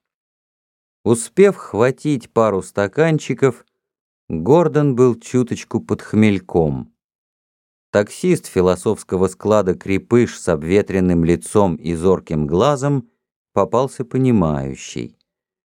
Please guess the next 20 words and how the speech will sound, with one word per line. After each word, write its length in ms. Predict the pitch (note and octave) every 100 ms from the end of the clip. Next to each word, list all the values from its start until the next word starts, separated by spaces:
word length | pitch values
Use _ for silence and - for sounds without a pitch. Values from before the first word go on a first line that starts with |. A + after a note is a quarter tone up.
| _ _ -
Они 320 | F2+ C#3 E3
сразу 480 | - E3 F3 G#2+ F#2
ещё 420 | F2+ G2+ - C3+
в 80 | -
том 340 | A2+ A2+ A2+
баре 360 | B2+ A2+ D#2+ D2
понравились 680 | E2+ F#2+ G2+ E2 D2+ D2+
друг 240 | C2 F#2 F#2+
другу. 380 | F2+ C#2 C2 - _ _ _ _ _ _ _ _ _
А 120 | C2
когда 360 | F2 F2+ B2+ A#2+
подъезжали 680 | A2+ G2 G2 F2+ B2 A#2
к 80 | G2
центру, 560 | - G3+ F#3+ B2 D#2 C#2 _ _ _ _ _ -
таксист 500 | F#2+ - - G3 F#3
притормозил 840 | - C3 A#2+ A#2 G#2+ G2 B2+ D#3+
возле 320 | A#2+ G#2 F2+
паба 340 | E2 G#2 G#2+ G2+
на 140 | G2
углу. 480 | F#2+ F#2 E2+ C#2+ A#1+